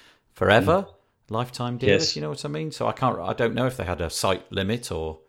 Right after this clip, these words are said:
Speaker 1: any of that. Not sure.
Speaker 2: No, I think it's the same. It was called Gold. I think they've changed it recently. I think you, you the, the lifetime deal has gone.
Speaker 1: Okay.
Speaker 2: But, uh, yeah, uh, but that's what I've been using. And I think, you know, it has its critics, Backup Buddy. I think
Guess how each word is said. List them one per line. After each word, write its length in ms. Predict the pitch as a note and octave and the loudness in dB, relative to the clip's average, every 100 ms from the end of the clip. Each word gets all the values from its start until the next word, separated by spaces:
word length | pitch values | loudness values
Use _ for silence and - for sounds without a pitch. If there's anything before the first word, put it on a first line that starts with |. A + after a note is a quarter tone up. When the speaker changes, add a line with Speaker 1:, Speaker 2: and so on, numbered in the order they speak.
| _ _ | _ _
Speaker 1:
any 200 | - F#2+ | -10 -8
of 100 | E2+ | -8
that. 220 | - F2 - | -8 -12 -12
Not 160 | A#2 - | -16 -12
sure. 300 | - A#2 D#2+ _ _ _ _ _ _ _ _ _ - | -8 -8 -10 _ _ _ _ _ _ _ _ _ 4
Speaker 2:
No, 180 | F3+ F3+ | 8 8
I 80 | |
think 160 | F3 G3+ | 6 4
it's 140 | D#3+ | 2
the 80 | C#3+ | 2
same. 320 | - D3+ C3 | 4 6 6
It 40 | C3 | 4
was 120 | C#3 | 0
called 240 | - A3+ F3 | 0 0 6
Gold. 320 | E3 D#3 B2 | 8 8 6
I 60 | A#2+ | 2
think 200 | F#3+ E3+ | 0 -4
they've 160 | D#3+ | -4
changed 500 | - D#3 D#3 C3+ - | -2 -2 0 -4 -4
it 80 | G#2+ | -6
recently. 520 | G#2+ A#2 - F#2+ F2+ E2+ | -4 -6 -6 -4 -2 -2
I 80 | |
think 240 | F2+ G#2+ F2+ | -4 -6 -4
you, 320 | G2 F#2 F#2 | -2 -2 -2
you 240 | - F#2 F2+ | -4 -6 0
the, 220 | G2+ F#2+ _ - | 0 0 _ 0
the 100 | F#2+ | 2
lifetime 640 | G2 F#2+ F2 - - D#2 D2+ | 6 4 2 -4 -4 -4 -2
deal 320 | F2+ E2+ D2+ | -2 0 -2
has 160 | D#2+ | -4
gone. 460 | - G2+ D#2+ C#2+ C#2+ | 0 2 2 0 -2
Speaker 1:
Okay. 280 | A2 - E2 - - | -2 -2 -4 -6 0
Speaker 2:
But, 320 | F#2 E2+ - | 2 2 4
uh, 160 | G2+ E2+ _ - | 4 2 _ -2
yeah, 440 | G2+ G#2 F#2 D#2+ | 2 4 6 4
uh, 140 | - G2 - | 2 0 2
but 140 | G#2+ | 4
that's 260 | B2+ A#2+ A#2 | 4 2 -2
what 80 | |
I've 140 | G2 G2 | -2 -2
been 160 | F#2+ | -6
using. 400 | F#2 F#2 F2+ G2+ | -4 -4 -4 -4
And 120 | A2 D3+ | -2 0
I 140 | F3+ | 0
think, 320 | F3+ B3 G3 | 0 -2 0
you 80 | F#3 | 4
know, 80 | C3+ | 6
it 120 | A2 | 4
has 180 | D3 A#2 | 2 -2
its 160 | G2+ | -4
critics, 480 | - C3 - - - | -6 -4 -4 -6 -10
Backup 360 | - F2+ - - | -8 -6 -8 -6
Buddy. 240 | E2+ E2 | -4 -2
I 40 | E2+ | 0
think 220 | A2+ | -2